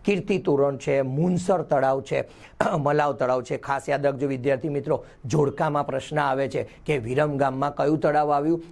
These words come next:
અને ધોળકામાં કયું તળાવ આવ્યું. તો ઘણીવાર બાળકો કન્ફ્યુઝ થતા હોય તો યાદ રાખવાનું કે મુનસર તળાવ વિરમ ગામમાં છે અને મલાવ તળાવ ધોળકામાં આવેલું. આમ ગુજરાત વિશ્વના નકશામાં શિલ્પ સ્થાપત્યના કલામાં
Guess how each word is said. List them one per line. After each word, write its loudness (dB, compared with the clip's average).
અને 2
ધોળકામાં 2
કયું 2
તળાવ 2
આવ્યું. 0
તો -2
ઘણીવાર 0
બાળકો -2
કન્ફ્યુઝ -2
થતા 0
હોય 0
તો 2
યાદ 2
રાખવાનું 0
કે 2
મુનસર 0
તળાવ 0
વિરમ 0
ગામમાં 0
છે 0
અને 2
મલાવ -2
તળાવ 0
ધોળકામાં -2
આવેલું. -2
આમ -2
ગુજરાત 0
વિશ્વના 0
નકશામાં -2
શિલ્પ 0
સ્થાપત્યના -2
કલામાં 0